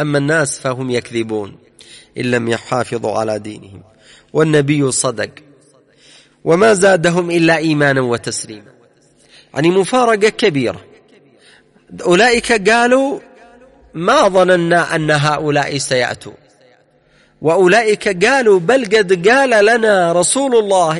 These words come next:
إن الأعداء سيتحركون نحونا".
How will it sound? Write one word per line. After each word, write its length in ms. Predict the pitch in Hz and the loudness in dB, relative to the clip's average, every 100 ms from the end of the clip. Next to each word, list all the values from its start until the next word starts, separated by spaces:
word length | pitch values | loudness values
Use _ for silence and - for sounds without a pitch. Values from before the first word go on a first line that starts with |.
| 214 | -6
إن 160 | 233 226 | -2 0
الأعداء 560 | 196 185 180 180 214 | 0 0 0 0 -2
سيتحركون 1040 | 185 190 175 180 170 185 170 160 175 160 160 | -2 -2 -4 -4 -4 -2 -4 -4 -4 -2 -2
نحونا". 400 | 156 101 90 | -4 -8 -12